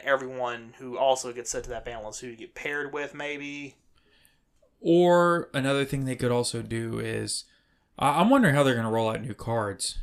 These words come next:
Speaker 2: So is, is the O C G
Speaker 1: Ooh.
Speaker 2: gonna have all their cards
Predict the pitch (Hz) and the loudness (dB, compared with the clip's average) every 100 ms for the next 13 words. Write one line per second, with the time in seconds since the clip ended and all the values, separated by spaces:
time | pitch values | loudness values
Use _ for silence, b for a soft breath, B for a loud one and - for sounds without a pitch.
0 | - - 123 120 - 127 139 - - 135 | -8 0 2 2 0 -2 0 0 -2 -2
1 | 135 127 123 123 120 127 127 123 - 120 | -2 0 -2 0 2 2 2 0 0 0
2 | 123 113 | 0 -4